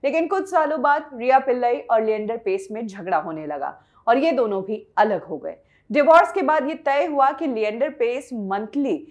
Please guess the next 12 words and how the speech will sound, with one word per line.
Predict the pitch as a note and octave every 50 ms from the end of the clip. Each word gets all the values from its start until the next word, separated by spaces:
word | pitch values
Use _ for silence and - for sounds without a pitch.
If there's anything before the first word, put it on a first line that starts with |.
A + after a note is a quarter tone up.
| _ _ _ -
रिया | B3 C#4+ D4+
पिल्लई | C#4+ D4 C#4+ A#3+ A#3 A#3+ A3+ A3+
को | A3+ C4+ C4
एक | A3 A3 A3+ A#3 A#3
लाख | A#3 G#3 G3+ G#3 G#3 G#3+ - -
रुपया | G3+ F#3 G3 F#3+ G3 A3
खर्चा | - - - A3 F#3 F#3 - F#3 D#3+
देंगे | D3 D#3+ D3+ D#3 D3 C#3+ - - _ _ _ _ -
और | C4 C#4+ F4 F#4+
घर | E4+ A#3+ G#3 A#3+ C#4 C4
का | B3+ - F4
रेंट | D#4+ C4+ A#3 A3+ B3+ -